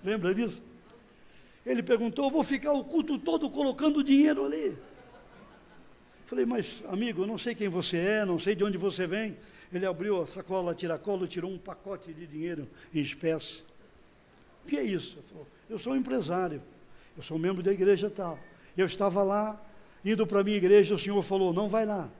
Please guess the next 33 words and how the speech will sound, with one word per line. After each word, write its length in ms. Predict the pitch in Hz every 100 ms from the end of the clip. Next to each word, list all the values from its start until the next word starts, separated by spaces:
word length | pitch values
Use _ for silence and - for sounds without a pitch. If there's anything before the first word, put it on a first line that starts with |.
| - - - - - -
vai 200 | 165 214
no 120 | 220
teu 420 | 220 220 220 -
cofre 560 | 202 208 - - 151 - - - - -
e 80 | 196
pega 440 | - 214 220 202
um 140 | 202
pacote 540 | 180 190 - 202 185 208
de 120 | 180
dinheiro 280 | 175 202 196
e 40 |
leva 300 | 180 208 185
na 80 | 196
igreja 460 | 175 185 180 175 165 - - - - -
memorial.'" 680 | 175 190 180 160 135 120 - - - - - - - - -
Ele 200 | 180 196
tinha 160 | 185 254
um 80 | 240
pacote 440 | 233 - 240 233
grande 340 | 208 240 240 226
e 20 |
um 40 |
pacote 440 | 226 220 226 214 -
pequeno. 500 | 208 - 170 135 - - -
Qual 180 | 220 226
pacote 540 | 226 - 226 208 214
ele 140 | 214 185
pôs 240 | 214 190
a 80 | 196
mão 160 | 202
primeiro? 520 | 196 190 180 139 135 - - - - - - - - - - -
O 80 | 139
pequeno. 680 | 170 - 175 165 131 -